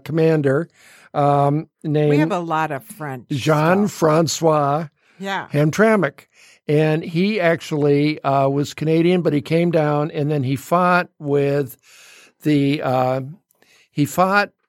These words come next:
Speaker 1: in the, um, the French and Indian Wars,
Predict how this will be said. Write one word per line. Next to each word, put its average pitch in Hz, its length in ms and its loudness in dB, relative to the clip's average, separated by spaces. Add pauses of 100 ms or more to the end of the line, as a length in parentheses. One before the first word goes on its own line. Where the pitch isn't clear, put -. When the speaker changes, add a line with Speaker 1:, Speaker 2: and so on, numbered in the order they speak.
(180)
Speaker 1:
in 151 400 -2
the, 147 720 -2
um, 139 720 0 (720)
the 160 80 -4
French 175 300 0
and 165 80 0
Indian 160 340 2
Wars, 160 580 0